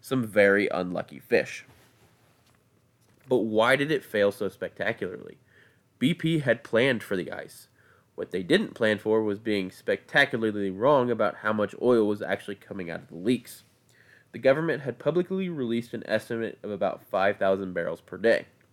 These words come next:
B P estimated that it could be no higher than thirteen thousand to fourteen thousand barrels per day. The actual amount being released?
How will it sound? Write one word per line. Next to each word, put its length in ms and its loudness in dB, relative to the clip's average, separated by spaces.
B 160 0
P 240 0
estimated 520 0
that 120 -2
it 120 -8
could 120 -20
be 120 -8
no 380 2
higher 420 2
than 220 -8
thirteen 540 -4
thousand 500 -2
to 80 -6
fourteen 520 -10
thousand 440 -4
barrels 360 -12
per 120 -14
day. 300 2
The 180 -14
actual 440 2
amount 500 4
being 200 0
released? 540 -2